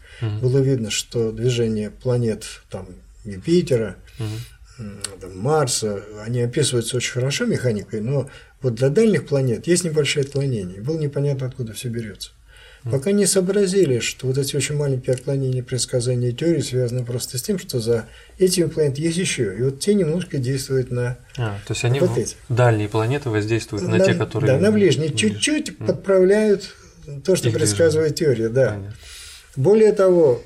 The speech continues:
Speaker 2: м, математики и механики восемнадцатого, начала девятнадцатого веков достигли такого уровня совершенства, что, как известно, дальние планеты были просто открыты, как говорят, на кончике пера. Анализируя вот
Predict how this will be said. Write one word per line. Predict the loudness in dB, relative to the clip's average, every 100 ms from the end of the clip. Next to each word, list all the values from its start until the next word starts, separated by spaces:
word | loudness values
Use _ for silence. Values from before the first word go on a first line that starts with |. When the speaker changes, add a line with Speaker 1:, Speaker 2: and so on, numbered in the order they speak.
| -12 -14
Speaker 2:
м, | -12 -12 -14 -14 -12 -10 -6
математики | -4 2 4 4 0 -2
и | 0
механики | 0 0 0 0 0 -2 -2 -8
восемнадцатого, | -8 -2 0 0 -2 -2
начала | -2 0 0 0
девятнадцатого | 0 -2 -2 -2 -2 -4
веков | 0 2 2
достигли | 2 0 0 0
такого | 0 -2 -2 0
уровня | 0 0
совершенства, | -2 -2 0 0 0 -4 -6 -14 -20 -18
что, | -8 -6
как | -4 -2
известно, | 0 0 0 2
дальние | 2 2 0
планеты | 0 0 0 -2
были | -2 -4
просто | 0 -2 2 0
открыты, | 0 -2 -2 -2
как | -6 -4
говорят, | -2 -2 -4
на | -6
кончике | -4 -4 -6 -6 -2
пера. | -2 -2 -8 _ _ _ _ _ _
Анализируя | 0 2 4 2 4 4 6 4 2
вот | -2 -6